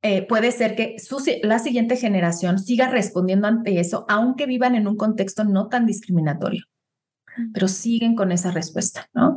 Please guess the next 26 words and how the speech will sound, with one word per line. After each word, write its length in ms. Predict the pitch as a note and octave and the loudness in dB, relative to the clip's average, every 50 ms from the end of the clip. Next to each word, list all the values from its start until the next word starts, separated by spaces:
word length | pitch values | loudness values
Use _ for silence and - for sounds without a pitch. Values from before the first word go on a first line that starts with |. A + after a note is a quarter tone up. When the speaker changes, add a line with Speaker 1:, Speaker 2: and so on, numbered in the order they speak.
| - | -2
Speaker 1:
Y 140 | - B3+ C4+ | 0 0 2
después 260 | C4+ C4+ C4+ D4 D4 | 2 2 2 0 -2
está 180 | D4+ D4 - C4 | -2 -2 -2 -2
el 60 | C4 | -2
trauma 320 | C4+ B3 B3 B3 B3 B3+ B3+ | 0 0 2 2 2 2 2
colectivo 560 | A3+ G3+ G3 F#3+ F#3+ - A3+ A3 G3+ G3+ G3 G3+ | 0 0 0 0 -2 -2 -2 0 2 2 2 2
o 80 | G3+ | 0
sistémico 600 | G3 G3 G3 F#3+ - G3 G3 G3 F#3+ F#3+ F#3+ F#3 | 0 -2 -2 -2 0 2 4 4 2 2 0 -2
que 80 | F#3 F#3+ | 0 2
mencionabas, 560 | F3 E3+ E3+ E3+ F#3+ F3+ F3 F3 F#3 F3+ - | 2 2 2 2 0 2 2 2 2 0 0
Carla, 400 | - G#3 G3+ F#3 E3+ F#3 - - | -2 -2 0 2 0 0 0 0
que 100 | - G3+ | -2 -2
es 100 | - - | -2 0
el 260 | - A3+ A3+ A#3 A#3 | 0 2 2 2 2
trauma 600 | A#3 B3 B3+ B3+ B3 A#3+ A3+ A#3 A#3 C4 - - - | 0 0 0 2 2 2 2 0 0 -4 -8 -8 -4
que 100 | - G3 | -2 0
se 160 | - G3+ G3 | 2 2 0
genera 600 | G3 G3 G#3 G3 A3 A#3 A#3+ A3+ G3 F#3+ A3 - - | 0 -2 -2 0 2 2 2 2 0 -2 -2 -4 -4
porque 640 | - A3+ A3 A3+ A3+ - - G3 F#3 G#3 B3+ - - _ _ | 0 0 0 0 0 -2 0 0 0 0 -2 -6 -10 _ _
a 160 | - A3+ A3 | -2 0 2
nivel 340 | A3 A3 A#3 A3+ A3+ B3+ C4 | 2 2 2 2 2 0 0
colectivo 560 | - D4+ D4 C4+ C4 C4+ - - B3+ B3 B3 A#3 | 0 -2 0 0 -2 -4 -4 -4 -2 0 2 2
o 40 | A#3 | 2
a 80 | A3 G3+ | 2 2
nivel 300 | G3 F#3+ F#3 F#3+ G3+ G3 | 2 2 2 2 0 -2
sistema 960 | G3 - G3+ F#3+ F#3+ - - - A3+ A3 A3 G3+ F3+ F#3 B3+ D#4 - - | -4 -2 -2 -2 -2 -2 -4 -2 0 0 2 2 0 -2 -4 -8 -10 -14